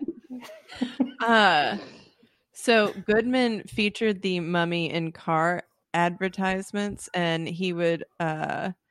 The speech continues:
he apparently offered for display, like, by others. So he was like, "Oh, you wanna fucking borrow this?" Uh,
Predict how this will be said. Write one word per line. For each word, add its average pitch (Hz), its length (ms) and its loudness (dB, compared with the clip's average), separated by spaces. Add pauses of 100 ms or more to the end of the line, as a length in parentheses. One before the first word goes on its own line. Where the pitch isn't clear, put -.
(280)
he 190 60 2
apparently 190 420 0
offered 175 460 -2
for 175 160 -4
display, 156 840 -4
like, 156 340 -6
by 143 300 -2
others. 180 520 -2
So 147 360 -4
he 156 160 -8
was 156 180 -12
like, 147 220 -6
"Oh, 170 80 -4
you 151 160 -6
wanna 147 260 -8 (140)
fucking 151 260 -6
borrow 156 300 -2
this?" 165 220 -8 (500)
Uh, 156 300 2